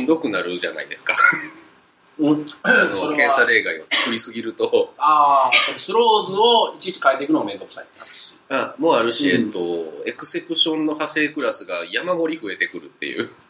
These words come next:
Speaker 2: うーん。
Speaker 1: まあ、やりすぎない程度に、その、なんだろう、そのビジネスロジックに、えー、必然的にあるようなもの
Speaker 2: うーん。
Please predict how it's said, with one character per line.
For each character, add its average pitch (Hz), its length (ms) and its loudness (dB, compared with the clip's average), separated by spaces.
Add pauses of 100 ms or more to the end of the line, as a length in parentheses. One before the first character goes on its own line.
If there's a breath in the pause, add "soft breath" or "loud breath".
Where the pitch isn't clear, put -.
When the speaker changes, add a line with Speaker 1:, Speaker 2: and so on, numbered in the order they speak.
(260)
Speaker 2:
う 151 40 2
ー 175 1040 4
ん。 147 80 -10 (760)
Speaker 1:
ま 147 160 -2
あ、 110 40 0
や 139 160 0
り 208 100 -2
す 226 160 -4
ぎ 220 100 -12
な 139 120 0
い 101 60 -2
程 151 260 2
度 131 120 -8
に、 202 120 -6
そ 117 160 -2
の、 85 480 -6 (440)
な 98 120 -4
ん 90 40 -4
だ 82 80 -2
ろ 147 100 -8
う、 - 40 -4
そ 165 140 4
の 165 120 0
ビ 160 120 -4
ジ 165 120 -2
ネ 165 100 0
ス 160 140 2
ロ 156 120 2
ジ 135 260 -8
ッ - 40 -20
ク 110 80 -8
に、 92 220 -8 (580)
え 87 180 0
ー、 82 40 -4
必 - 260 -4
然 175 220 0
的 165 220 -2
に 151 140 0
あ 131 120 -2
る 202 140 0
よ 160 120 2
う - 20 -2
な 98 100 -4
も 87 140 -8
の - 120 -18 (260)
Speaker 2:
う - 40 -4
ー 135 500 0
ん。 113 440 -6